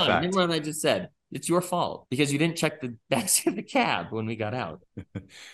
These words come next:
Speaker 1: That was me. That was me. I'm sorry.
Speaker 2: Or as Pam said, "We, you just let us take an Uber," but no, you had to hail a cab on the streets of Montreal.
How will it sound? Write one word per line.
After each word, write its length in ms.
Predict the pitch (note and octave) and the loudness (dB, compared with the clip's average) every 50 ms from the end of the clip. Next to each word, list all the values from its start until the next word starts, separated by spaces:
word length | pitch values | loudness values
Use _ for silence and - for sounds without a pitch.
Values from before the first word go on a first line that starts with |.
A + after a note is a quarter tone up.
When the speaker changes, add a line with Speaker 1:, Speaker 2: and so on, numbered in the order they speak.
| - _ _ | -20 _ _
Speaker 1:
That 120 | - A2+ B2 | 4 4 4
was 160 | A#2 G#2+ G#2 | 4 4 2
me. 300 | F#2 F2 E2 D#2 - - | 0 0 0 -2 -4 0
That 120 | - F#2 F#2 | 2 4 4
was 160 | F#2 F2 F2 | 4 4 2
me. 320 | E2+ D#2+ D#2 D2+ D#2 - - _ | 0 0 -2 -4 -8 -10 -6 _
I'm 120 | F2+ F#2+ F#2 | 0 2 2
sorry. 360 | - - E2 D#2+ D#2+ D2+ D2+ - - _ - | 2 2 2 2 2 0 -4 -8 -14 _ -4
Speaker 2:
Or 160 | G2+ A#2+ B2 | 0 2 2
as 100 | A#2+ A#2 | 0 0
Pam 220 | - C3+ C3 B2 | -2 -4 -4 -4
said, 160 | B2 - - - - | -4 -6 -8 -4 0
"We, 220 | B2 A2+ G#2 - - | 0 0 0 -2 -2
you 140 | A#2 A2+ | -4 -4
just 220 | G2 B2+ C#3 - - | -2 -4 -6 -6 -6
let 60 | B2+ | -6
us 80 | A2 - | -8 -6
take 200 | - B2 A#2 - | -6 -6 -6 -6
an 80 | F2+ | -4
Uber," 240 | E2+ B2+ C#3+ - F2+ | -4 -4 -4 -4 -6
but 160 | F2 - - | -8 -6 -4
no, 120 | A2+ A#2 G2 | -4 -4 -4
you 220 | F2+ F#2 A2 B2+ | -4 -4 -4 -4
had 140 | B2 G2+ G2 | -4 -6 -6
to 60 | F#2+ | -8
hail 240 | F2 G#2+ A2 G#2+ G2 | -6 -6 -6 -6 -6
a 60 | F#2 | -8
cab 280 | - - A2+ A2 F#2+ F#2+ | -8 -8 -8 -8 -8 -8
on 60 | F2+ | -8
the 60 | F2+ | -10
streets 240 | - - G2 F#2+ - | -10 -10 -12 -10 -8
of 60 | G2 | -8
Montreal. 580 | F#2+ F#2 F#2 - G#2 G2 G2+ F2+ D2 C2 - | -8 -8 -8 -10 -12 -12 -10 -10 -12 -14 -18